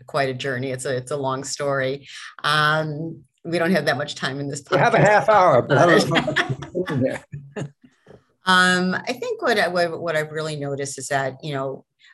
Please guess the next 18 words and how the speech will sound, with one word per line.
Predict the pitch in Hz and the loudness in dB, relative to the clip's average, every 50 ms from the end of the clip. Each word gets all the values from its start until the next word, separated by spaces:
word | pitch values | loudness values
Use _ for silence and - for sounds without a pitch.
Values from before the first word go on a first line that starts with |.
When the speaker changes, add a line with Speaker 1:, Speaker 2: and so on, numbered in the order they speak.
| _ 247 | _ -2
Speaker 1:
my | 269 277 | 0 2
life | 247 185 160 156 156 156 | 2 4 4 2 2 0
has | 165 139 - | -4 -8 -8
been | - 135 131 | -8 -10 -8
a | 135 | -8
series | 131 - 135 131 127 135 135 | -8 -6 -6 -6 -6 -6 -10
of | 127 127 | -12 -12
transitions. | - - 123 127 123 131 127 127 - 143 - - 135 131 - - - - _ - | -12 -12 -12 -12 -12 -12 -12 -10 -12 -12 -12 -12 -12 -12 -12 -12 -14 -16 _ -8
Um, | 139 139 139 135 139 139 135 135 139 139 139 139 - - | -6 -4 -4 -4 -4 -6 -6 -6 -8 -8 -10 -12 -12 -10
in, | - 151 147 147 151 143 143 - - - - _ | -8 -6 -6 -6 -8 -10 -12 -14 -20 -20 -20 _
in | - 170 170 170 170 | -6 -4 -2 -2 0
many | 170 165 165 165 160 | 0 0 0 0 0
ways, | 139 151 147 147 147 151 147 - | 0 2 2 2 2 0 -2 -4
I | 135 139 | -6 -8
feel | 143 - - 151 151 147 143 139 143 143 | -8 -8 -6 -4 -2 -2 0 -2 -2 -4
like | 139 131 - - 139 139 - - - - | -4 -6 -6 -8 -8 -10 -14 -18 -14 -10
it's, | 156 151 139 143 - - | -8 -8 -8 -8 -6 -6
uh, | 147 135 135 131 123 127 | -4 -4 -4 -4 -6 -8